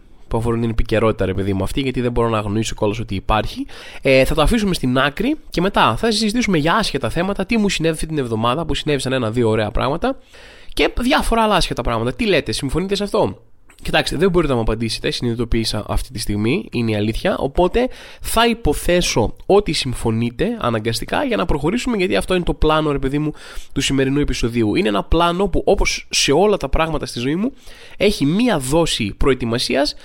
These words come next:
Φαίνεται εκ-, εξωτερικά ότι το έχω προετοιμάσει λίγο, γιατί λες, «Να, έχει μια δομή», ρε παιδί μου, λες, «Ξεκινάω, θα πω αυτό, μετά θα πω το άλλο και μετά θα κλείσω με το άλλο».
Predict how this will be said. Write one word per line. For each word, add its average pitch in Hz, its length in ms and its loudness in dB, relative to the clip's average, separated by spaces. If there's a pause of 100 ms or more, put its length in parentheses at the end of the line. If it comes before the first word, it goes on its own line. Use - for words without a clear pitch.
(500)
Φαίνεται 226 520 2
εκ-, 170 260 -4
εξωτερικά 151 560 0
ότι 165 140 0
το 180 80 0
έχω 175 100 2
προετοιμάσει 165 500 0
λίγο, 165 120 2
γιατί 170 160 -2
λες, 165 160 0
«Να, 170 100 0
έχει 165 220 0
μια 147 140 4
δομή», 110 300 0
ρε 101 80 0
παιδί 101 200 0
μου, 127 100 0
λες, 123 280 0 (360)
«Ξεκινάω, 139 540 2
θα 147 160 0
πω 160 180 2
αυτό, 269 280 2
μετά 208 180 0
θα 165 120 -4
πω 156 160 2
το 180 100 2
άλλο 302 160 2
και 247 80 -6
μετά 226 160 -4
θα 214 80 -2
κλείσω 202 280 -4
με 180 100 0
το 165 120 2
άλλο». 107 320 2